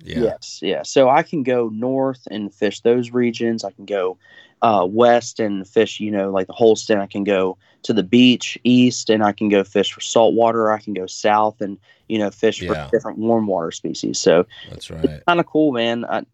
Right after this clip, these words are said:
Speaker 2: I really like this region, and, um, you know,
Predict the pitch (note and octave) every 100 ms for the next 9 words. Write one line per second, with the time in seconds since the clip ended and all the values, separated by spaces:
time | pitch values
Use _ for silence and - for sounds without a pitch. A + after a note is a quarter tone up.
0 | - A2 A#2+ C#3 C3+ B2 B2 B2+ B2+ B2
1 | A#2+ A#2+ A#2 G#2+ G#2 G2 _ _ _ A#2+
2 | A2 G#2 G2 F#2+ - A#2+ A2+ A2 G#2+ G2+